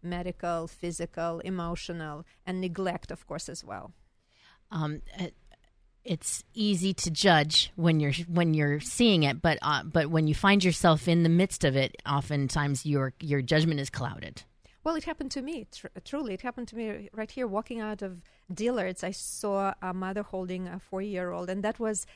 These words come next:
Speaker 1: the time when they had flower beds in front of Dillard's. And he jumped up on the parapet and then fell into the flower bed. And Susie, the mother, pulled him by, it, he was maybe four or five years,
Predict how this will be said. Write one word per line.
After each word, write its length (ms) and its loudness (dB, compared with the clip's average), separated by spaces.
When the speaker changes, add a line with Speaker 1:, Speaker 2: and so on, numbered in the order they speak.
Speaker 1:
the 80 -6
time 260 -2
when 140 -2
they 80 -6
had 180 -6
flower 540 -2
beds 320 -2
in 80 -4
front 280 -4
of 140 -8
Dillard's. 520 -4
And 200 -4
he 240 -4
jumped 400 0
up 160 -4
on 100 -2
the 60 -4
parapet 640 -2
and 140 -4
then 340 -2
fell 360 0
into 280 -4
the 160 -2
flower 540 2
bed. 380 -4
And 140 -2
Susie, 560 4
the 80 0
mother, 560 0
pulled 320 8
him 200 2
by, 440 2
it, 200 -6
he 140 -10
was 160 -2
maybe 240 -4
four 420 -2
or 60 -4
five 280 -2
years, 340 -6